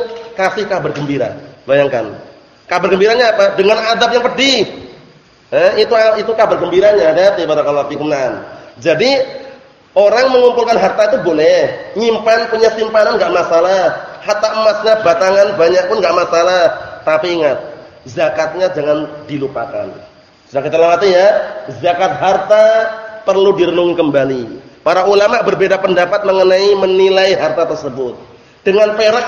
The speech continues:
atau dengan emas. Yang rajih wallahu alam, dikuatkan juga oleh Syekhuna Al-Fadil Muhammad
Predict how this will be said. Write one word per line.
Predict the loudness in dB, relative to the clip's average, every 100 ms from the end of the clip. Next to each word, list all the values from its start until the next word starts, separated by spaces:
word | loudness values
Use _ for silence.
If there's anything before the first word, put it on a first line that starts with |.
| -2
atau | -2
dengan | 0 2 2 2 0
emas. | 2 2 -2 -12 -18 -20 -20 _ _ _ _ 0
Yang | 2 2
rajih | 2 2 2 2
wallahu | 2 0
alam, | 0 2 4 2
dikuatkan | -2 -2 0 0 -2
juga | -2 2 0 0 -10 -18 -20 -12 0
oleh | 2 2
Syekhuna | 0 0 0 2 2
Al-Fadil | 2 2 2 2 0
Muhammad | 0 0 -2